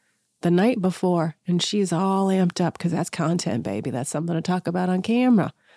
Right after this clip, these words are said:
That's not a Coca-Cola ad. This is good stuff. So she's talking to Erica about it. She's already shown it. You know, the camera, they, we've, we've seen it all. I'll read it for you in a minute.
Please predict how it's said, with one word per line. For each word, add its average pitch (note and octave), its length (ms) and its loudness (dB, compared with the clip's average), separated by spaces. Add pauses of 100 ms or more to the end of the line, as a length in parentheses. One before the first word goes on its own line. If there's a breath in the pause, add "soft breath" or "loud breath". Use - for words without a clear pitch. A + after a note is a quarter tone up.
(180 soft breath)
That's E3+ 200 -2
not A3 140 0
a - 20 -6
Coca-Cola G#3 600 0
ad. A2 340 -4
This - 220 -4
is F3+ 100 -6
good F#3+ 260 -2
stuff. - 520 -4 (400)
So F3 180 -6
she's - 160 -6
talking F#3 280 -2
to E3 120 -2
Erica G#3+ 360 2
about G3 420 2
it. F#3 260 0
She's D#3 240 -6
already D#3+ 260 -2
shown F#3 380 2
it. F3+ 180 2
You E3+ 60 0
know, D#3 140 0
the D3+ 80 0
camera, E3+ 320 0
they, D#3+ 80 2
we've, F3+ 280 2
we've F#3+ 220 2
seen F#3+ 240 2
it F3+ 100 2
all. F3 300 2
I'll F#3 160 -2
read F3+ 140 2
it - 80 -2
for D#3+ 160 -2
you D3+ 40 2
in D#3 60 0
a D#3 60 2
minute. E3 260 2